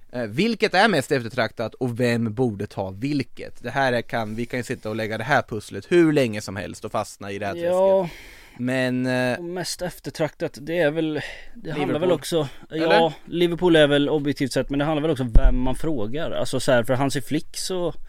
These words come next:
Speaker 2: så är väl Bayern München mest eftertraktat, och det finns väl någon som har Barcelona högst upp på den listan och Liverpool, alltså så här, så att det är
Speaker 1: Det
Speaker 2: svårt att avgöra, men det är klart att Liverpool i Premier League, det lockar väl.
Speaker 1: Vilket är mest otacksamt?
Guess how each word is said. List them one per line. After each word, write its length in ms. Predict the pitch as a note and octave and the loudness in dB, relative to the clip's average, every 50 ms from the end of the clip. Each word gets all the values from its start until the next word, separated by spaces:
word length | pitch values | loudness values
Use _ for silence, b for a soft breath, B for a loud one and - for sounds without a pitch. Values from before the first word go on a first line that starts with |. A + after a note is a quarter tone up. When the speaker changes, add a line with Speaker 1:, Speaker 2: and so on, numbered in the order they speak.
| b b b b b b b b b b b b - - | b b b b b b b b b b b b -12 -12
Speaker 2:
så 360 | - - - - - - - - | -12 -12 -12 -12 -10 -8 -6 -6
är 100 | D3 D3+ | -4 -4
väl 320 | D#3+ D#3+ D3+ D3+ D#3 C#3+ | -4 -4 -2 -2 -2 -4
Bayern 360 | C#3 C#3 D3+ D3+ D3+ C#3+ B2+ | -2 2 4 4 6 6 4
München 320 | A2+ A2+ G#2 - - - A#2+ | 4 2 0 -2 -2 -2 0
mest 300 | A#2 A2+ G#2+ - - B2+ | 0 0 -2 -4 -6 -6
eftertraktat, 880 | A2+ - - - A2+ - - A#2 G#2+ - - - - A#2+ A#2 - - | -8 -8 -10 -10 -8 -6 -4 -6 -6 -6 -10 -8 -8 -6 -6 -6 -6
och 220 | A#2+ A#2 A#2 A#2 A2 | -6 -4 -2 -2 -2
det 80 | A2 | -2
finns 160 | A2+ B2 A#2 | -2 -4 -2
väl 100 | C3+ B2+ | -2 -2
någon 240 | A#2+ A#2 B2 C3+ C3+ | -2 0 0 -2 -2
som 220 | C3+ - C#3+ C#3 C3+ | -2 -2 -2 0 0
har 120 | C#3 C3+ | 0 2
Barcelona 640 | B2+ C#3 C3+ B2 - C#3 C3+ C#3 B2+ A#2 A#2 B2 | 2 2 2 2 2 0 0 2 2 2 2 2
högst 260 | A#2+ B2+ A#2 - - B2 | 2 0 -2 -2 -4 -4
upp 80 | A2 | -2
på 60 | - | -2
den 200 | A2 A2+ A2+ A2+ | 0 0 2 2
listan 340 | A2+ A2 - - - A2+ A2+ | 0 -2 -2 -4 -4 -4 -2
och 60 | A2+ | -2
Liverpool, 500 | A2+ A2+ A2+ A2 A#2 A2 - - A#2 E2+ | -2 -2 -2 -4 -4 -8 -8 -8 -8 -6
alltså 200 | - B2+ - - | -6 -6 -6 -6
så 100 | - - | -4 -2
här, 120 | A#2+ G#2+ G2+ | -2 -2 -2
så 140 | - - A2+ | -2 -4 -4
att 100 | - - | -4 -6
det 60 | - | -10
är 580 | - - - - - - - - - - - | -16 -18 -20 -20 -18 -16 -14 -14 -12 -10 -6
Speaker 1:
Det 100 | - C#3+ | -4 -2
Speaker 2:
svårt 240 | - F3+ E3+ E3 C#3 | -2 0 2 2 4
att 60 | D#3+ | 6
avgöra, 440 | D#3+ D#3 D#3 D3 C#3 D3 D#3 D#3 D3+ | 6 8 8 8 8 8 8 8 8
men 200 | C#3+ D3 C#3+ C#3 | 6 6 4 4
det 80 | C#3 D3 | 2 2
är 20 | |
klart 180 | - D3 C3 B2 | 2 2 2 2
att 100 | A#2+ A#2+ | 2 2
Liverpool 680 | C3 C#3 C#3+ C3 C#3 B2+ - C#3+ C#3 C3 C3 B2+ B2+ - - - - - - - | 2 2 2 2 0 -2 0 0 2 2 2 2 0 0 -4 -10 -16 -18 -10 -8
i 100 | - B2 | -8 -2
Premier 320 | - C#3+ C3 B2 A#2 A2+ | 0 2 2 2 2 2
League, 280 | A2+ A#2 A2 G2 F#2+ - - - - - - - - - - | 0 0 -2 -2 -4 -6 -6 -6 -4 -6 -8 -10 -12 -14 -14
det 240 | C3 B2 A#2+ A2+ | -10 -8 -6 -4
lockar 380 | A2 G2 - - - - A2+ G2+ | -4 -4 -6 -8 -8 -6 -6 -6
väl. 240 | G2+ A#2 A#2+ - - C3 | -6 -6 -8 -8 -6 -4
Speaker 1:
Vilket 580 | E3+ G#3+ A3+ A#3 B3 - - A3+ A3 G#3 - | -2 -2 0 0 -2 -2 0 -2 -2 0 0
är 80 | G3+ F3+ | -2 0
mest 340 | F3+ E3+ E3 - - - - | 0 0 0 0 -4 -6 0
otacksamt? 1160 | - F#3+ A3 F3 C3 - - - D3 C3+ - - - - - - F#2+ - - - - - - | 2 4 4 4 2 2 2 2 2 2 2 -2 -2 0 0 0 0 -2 -8 -14 -14 -16 -16